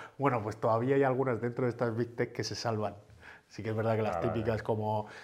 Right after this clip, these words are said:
Speaker 1: pues, eh, Facebook, eh, bueno, Facebook
Speaker 2: Ah,
Speaker 1: es la,
Speaker 2: ya, ya.
Speaker 1: está en las antípodas, porque era
Speaker 2: Ujú.
Speaker 1: cualquier cosa, por pequeña que fuera, que tocara.
Speaker 2: Claro, eso está, los pobres
Speaker 1: Sí.
Speaker 2: no pueden hacer nada.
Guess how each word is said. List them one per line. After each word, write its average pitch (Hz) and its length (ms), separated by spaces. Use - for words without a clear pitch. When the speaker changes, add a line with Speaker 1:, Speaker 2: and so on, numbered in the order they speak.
Speaker 1:
pues, 104 140
eh, 101 100
Facebook, 110 800
eh, 101 280
bueno, 113 180
Facebook 143 440
Speaker 2:
Ah, 151 60
Speaker 1:
es 147 80
la, 127 100
Speaker 2:
ya, 107 100
ya. 127 120
Speaker 1:
está - 240
en 127 60
las 113 140
antípodas, 110 500
porque 113 220
era 120 100
Speaker 2:
Ujú. 113 80
Speaker 1:
cualquier 113 300
cosa, 123 280
por 110 120
pequeña 110 300
que - 80
fuera, 113 300
que 101 80
tocara. 87 300
Speaker 2:
Claro, 82 80
eso 90 180
está, 85 420
los 80 120
pobres - 240
Speaker 1:
Sí. 90 40
Speaker 2:
no 87 60
pueden 85 140
hacer 80 180
nada. 80 220